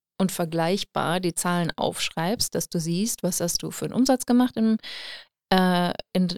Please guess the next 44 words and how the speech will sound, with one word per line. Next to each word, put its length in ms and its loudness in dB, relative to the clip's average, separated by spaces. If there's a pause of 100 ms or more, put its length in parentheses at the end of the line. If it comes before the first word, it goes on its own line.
(120)
in 160 4
deinem 180 2
ersten 360 2
Businessjahr, 520 0
wie 80 -4
viel 160 -4
Gewinn, 640 6
Umsatz, 420 2
Gewinn 360 0
und 140 -4
so 120 -6
weiter. 440 0
Und 180 -2
das 140 -2
dann 140 -4
aber 220 -4
auch 260 2
mal 320 0
so 80 -4
ein, 220 -2 (440)
das 140 -4
habe 140 -4
ich 80 -2
von 80 0
meiner 180 0
Kollegin 460 2
Maggie 260 2
Rice 480 6
gelernt, 720 2
ähm, 600 2 (880)
dass 160 2
du 100 0
so 140 2
ein 240 0
All-Time, 1120 6 (100)
äh, 60 2
Revenue 1000 2
auch 180 -2
aufschreibst, 680 0
also 460 2
den 280 0
Umsatz, 460 0
den 220 -2
du 460 -2